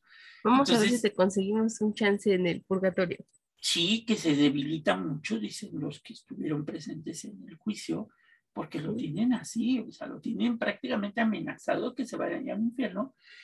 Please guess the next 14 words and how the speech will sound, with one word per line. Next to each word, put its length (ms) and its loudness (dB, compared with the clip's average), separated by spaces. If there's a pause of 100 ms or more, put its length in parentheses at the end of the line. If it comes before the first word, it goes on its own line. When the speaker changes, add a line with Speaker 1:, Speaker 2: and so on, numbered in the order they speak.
(120)
Speaker 2:
y 80 4
al 80 6
final, 440 4
pues, 380 0 (280)
le 260 -2
sale 380 2
también 320 -4
su 160 -14
parte 400 -6
de 240 -4
cura 480 2
y 120 -4
de 160 -8
cristiano, 800 -2